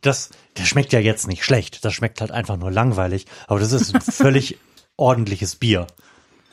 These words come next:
Speaker 1: Da habe ich jetzt nichts gegen zu sagen. Ich bin allerdings auch nicht in der Lage, da irgendwas rauszuschmecken, was über, ja, wird wohl Hopfen und Malz drin sein, hinausgeht.
Speaker 2: Genau, ich glaube, es ist nur Hopfen und Malz drin.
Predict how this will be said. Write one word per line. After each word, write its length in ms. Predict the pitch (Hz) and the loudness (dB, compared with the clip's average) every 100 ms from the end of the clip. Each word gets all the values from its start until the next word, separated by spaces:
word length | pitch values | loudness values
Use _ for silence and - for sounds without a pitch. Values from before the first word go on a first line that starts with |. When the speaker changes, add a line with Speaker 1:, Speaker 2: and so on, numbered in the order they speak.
| _ _ | _ _
Speaker 1:
Da 100 | 107 | 0
habe 120 | 117 | 2
ich 80 | 117 | 0
jetzt 200 | 117 - | -2 0
nichts 260 | 135 - | 0 0
gegen 200 | - 120 117 | -2 -2 -2
zu 100 | 117 | 0
sagen. 380 | 123 131 104 | 2 2 2
Ich 80 | 101 | -4
bin 140 | 131 120 | 0 0
allerdings 420 | 107 110 120 - | 0 -2 -6 -6
auch 120 | 120 | -6
nicht 180 | 123 127 | -4 -4
in 80 | 131 | -4
der 100 | 117 | -2
Lage, 240 | 120 117 | -2 -2
da 100 | 113 | -4
irgendwas 380 | 92 117 104 104 | -4 -6 -8 -4
rauszuschmecken, 680 | 110 - - 113 107 117 104 | -2 -4 -6 -4 -4 -2 -2
was 120 | 104 | -4
über, 260 | 110 117 123 - - - | -4 -2 -2 -4 -14 -2
ja, 180 | 98 | 0
wird 140 | 95 98 | 0 2
wohl 140 | 104 | 2
Hopfen 260 | 113 - 104 | 2 0 0
und 100 | 101 | 2
Malz 280 | 123 123 - | 2 2 -2
drin 180 | 104 | -2
sein, 200 | 101 101 | 0 2
hinausgeht. 640 | 98 113 117 - 90 85 - _ _ _ - - | 2 2 0 0 -4 -6 -8 _ _ _ -12 0
Speaker 2:
Genau, 180 | 110 | 2
ich 80 | 90 | 4
glaube, 160 | 98 98 | 2 2
es 100 | 110 | 0
ist 180 | 113 - | -2 2
nur 160 | 98 90 | 2 0
Hopfen 220 | - 90 | -2 -2
und 140 | 90 | 0
Malz 240 | 82 85 - | -2 -4 -2
drin. 220 | 104 | -2